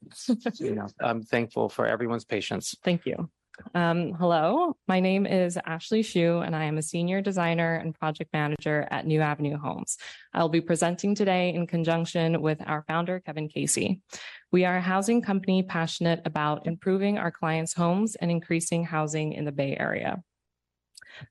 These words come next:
Speaker 1: The project we are here for today is to create missing middle housing that provides ownership access to more people, such as to the teachers from Longfellow Middle School across the street. For a brief refresher, this is our project neighborhood.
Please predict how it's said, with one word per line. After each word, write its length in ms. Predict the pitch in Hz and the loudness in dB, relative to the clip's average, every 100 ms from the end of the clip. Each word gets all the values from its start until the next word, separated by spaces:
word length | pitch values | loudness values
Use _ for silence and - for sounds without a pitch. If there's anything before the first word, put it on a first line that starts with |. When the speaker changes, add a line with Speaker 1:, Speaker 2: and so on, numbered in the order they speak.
| - | -4
Speaker 1:
The 80 | |
project 480 | 180 196 196 233 233 | 0 0 0 -2 -2
we 140 | 202 180 | 2 4
are 80 | 180 | 2
here 300 | 180 170 170 | 2 2 2
for 280 | 165 160 | 2 0
today 600 | 165 165 156 156 175 277 - _ _ _ - | 0 2 2 4 2 0 -4 _ _ _ -2
is 100 | 170 - | -2 0
to 80 | |
create 440 | 175 170 165 151 - - | -2 2 2 0 -6 0
missing 360 | 180 180 202 208 | 2 4 4 4
middle 240 | 175 175 | 2 0
housing 520 | 170 156 147 156 151 | 0 -2 -2 -2 -2
that 160 | 151 151 | -2 -4
provides 380 | 156 156 156 156 - | 0 2 2 -2 -2
ownership 480 | 170 180 - 196 190 _ _ | 0 0 0 -2 -2 _ _
access 680 | 147 151 - 160 151 - - - | -4 -4 0 2 2 0 -6 -2
to 100 | 175 | 2
more 240 | 160 160 | 4 2
people, 440 | 160 156 - - - | 0 -4 -2 -4 -4
such 260 | - 170 165 | 0 0 2
as 160 | 160 | -2
to 80 | - | 0
the 100 | 156 | 0
teachers 560 | 156 165 170 180 185 - | 0 -2 0 0 0 -2
from 360 | - 160 151 | -4 0 2
Longfellow 460 | 156 151 165 165 165 | 2 0 0 0 0
Middle 240 | 160 151 147 | -2 -4 -6
School 320 | - 147 - | -2 -2 -2
across 380 | - - 143 - | -6 -4 -4 -2
the 80 | - | -2
street. 400 | - 104 - - _ _ _ _ _ _ _ - | 0 -2 -4 -14 _ _ _ _ _ _ _ 0
For 120 | 190 | 2
a 120 | 185 | 2
brief 360 | 214 247 240 185 | 2 2 0 2
refresher, 720 | 185 190 156 156 - - 175 | 2 2 -2 -2 -2 -2 0
this 160 | 175 202 | 0 2
is 100 | 196 | 2
our 140 | 190 | 2
project 480 | 190 160 156 156 - | 0 0 0 -2 -2
neighborhood. 560 | 143 - 160 - 190 | -2 0 0 0 -2